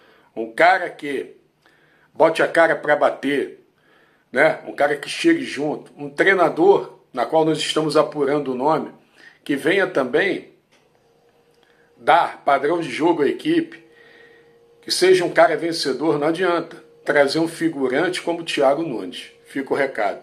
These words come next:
Deixa aqui um forte abraço a toda a torcida do Botafogo em todo o Brasil e no mundo.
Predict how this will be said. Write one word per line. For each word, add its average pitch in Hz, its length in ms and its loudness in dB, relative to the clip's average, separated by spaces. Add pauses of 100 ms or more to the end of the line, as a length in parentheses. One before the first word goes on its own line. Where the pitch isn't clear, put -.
(100)
Deixa 165 320 2
aqui 123 400 -4
um 135 80 -14
forte 165 440 2
abraço 117 540 -6 (360)
a - 240 2 (200)
toda 285 220 -2
a - 20 -6
torcida 151 400 -2
do 143 80 -6
Botafogo 113 500 -2
em 104 60 -8
todo 107 200 -8
o 95 40 -10
Brasil 98 360 -4
e - 40 -2
no 220 80 0
mundo. 135 320 -6